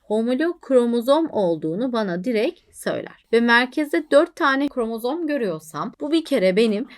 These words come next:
metafaz evresini gördüğümü gösterir. Ama hangi metafaz? Mayoz mu? Mitoz mu? Bunu nereden anlayacağım? Hücrenin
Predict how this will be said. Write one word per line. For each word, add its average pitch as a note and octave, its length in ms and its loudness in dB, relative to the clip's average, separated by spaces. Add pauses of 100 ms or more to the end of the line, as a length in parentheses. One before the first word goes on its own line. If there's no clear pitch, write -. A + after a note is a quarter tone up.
(140)
metafaz C4+ 580 -2
evresini B3 560 0
gördüğümü G3+ 580 2
gösterir. D3 480 -8
Ama D4+ 200 0
hangi E4+ 260 2
metafaz? F3 560 -10
Mayoz F3 400 -8
mu? F4 240 -6 (180)
Mitoz G#3+ 420 -6
mu? - 140 -18
Bunu D#4+ 200 -4
nereden B3 360 -2
anlayacağım? C3 500 -12 (140)
Hücrenin D#4 400 0